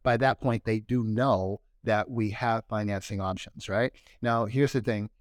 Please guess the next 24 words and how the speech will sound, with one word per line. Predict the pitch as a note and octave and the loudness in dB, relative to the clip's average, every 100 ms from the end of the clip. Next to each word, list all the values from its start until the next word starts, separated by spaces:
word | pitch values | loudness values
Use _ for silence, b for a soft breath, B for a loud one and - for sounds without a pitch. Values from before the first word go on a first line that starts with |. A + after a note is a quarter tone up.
| - | -4
If | A#2+ - | -4 0
they | A2+ | -2
say, | G#2 C#3 C3 B2 A#2 - | 0 2 2 2 -2 -4
"It | B2+ | -4
depends," | - - - F#3+ B2+ G#2 C3 - - _ _ _ | -4 -6 -2 2 2 0 -4 -12 -16 _ _ _
well, | B2 C3 | -2 2
now | E3+ G#3 | 4 4
I | D#3+ | 4
understand | C#3 C3 - A#2+ B2 | 2 -2 -2 0 0
that | B2 B2 _ | 0 -2 _
I, | B2 C3 C3 B2 - | 0 0 0 -2 -2
I | B2+ | 0
have, | C3 - | 0 -2
I, | - C3+ | -2 0
I | C3 | 0
understand | C3 C#3 C3 D3 C3+ | 0 0 0 0 0
how | C3+ | 0
to | C3 | 0
position | B2 F#3+ - F#2+ | 0 0 0 -8
it. | F#2 _ _ _ | -12 _ _ _
Because | D#3 D#3 C#3 | -2 2 2
if | C#3 G3 | 2 2
it | G#3 | 2
depends | C3+ - A3 C3+ A#2 A#2 | 0 0 2 2 0 -6